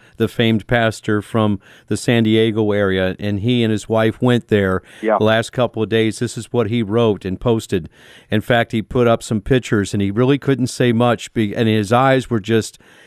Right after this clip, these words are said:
Speaker 1: he had been bawling <laughs> before the Lord, and, um, he was down at the altar, man, and he said,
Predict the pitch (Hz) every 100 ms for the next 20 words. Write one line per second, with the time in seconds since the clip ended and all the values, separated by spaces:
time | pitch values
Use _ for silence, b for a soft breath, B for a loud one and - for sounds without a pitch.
0 | b 139 139 127 113 98 135 139 120 98
1 | 101 113 127 156 135 117 123 123 107 92
2 | B B B B 117 113 113 107 113 110
3 | 104 104 95 135 120 - 123 127 131 127
4 | 127 131 123 - 101 101 104 104 107 -
5 | 104 107 - 120 113